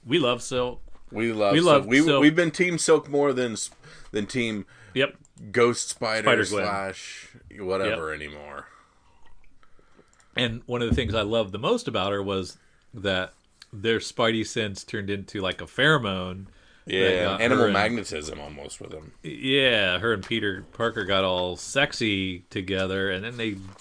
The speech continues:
Speaker 1: like, shit-canned that completely.
Speaker 2: Yeah, yeah.
Speaker 1: So I'm hoping, I'm hoping that comes back a little bit, maybe.
Speaker 2: Mm-hmm.
Speaker 1: That'd be cool. But, uh,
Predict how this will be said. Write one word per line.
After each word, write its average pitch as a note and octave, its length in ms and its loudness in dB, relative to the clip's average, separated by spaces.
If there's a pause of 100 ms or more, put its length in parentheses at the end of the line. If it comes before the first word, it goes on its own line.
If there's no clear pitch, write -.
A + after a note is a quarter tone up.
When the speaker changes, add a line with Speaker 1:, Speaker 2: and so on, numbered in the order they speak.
(100)
Speaker 1:
like, G#2 240 -2
shit-canned E2+ 540 -4
that D2 200 -6 (260)
completely. F#2+ 360 -4
Speaker 2:
Yeah, - 140 -4 (480)
yeah. - 180 -10
Speaker 1:
So G2 360 2
I'm F2+ 80 -4
hoping, A#2+ 600 4
I'm D#3+ 140 0
hoping G3+ 260 6
that F3+ 140 4
comes F3 200 0
back G#3+ 420 0 (120)
a B2 80 -4
little G2 220 0
bit, F2 180 -4
maybe. D#2 400 -6 (600)
Speaker 2:
Mm-hmm. G2+ 460 -8
Speaker 1:
That'd C3 160 -8
be D#3+ 100 -4
cool. E2+ 340 -8 (560)
But, A#2+ 160 6
uh, A2+ 120 4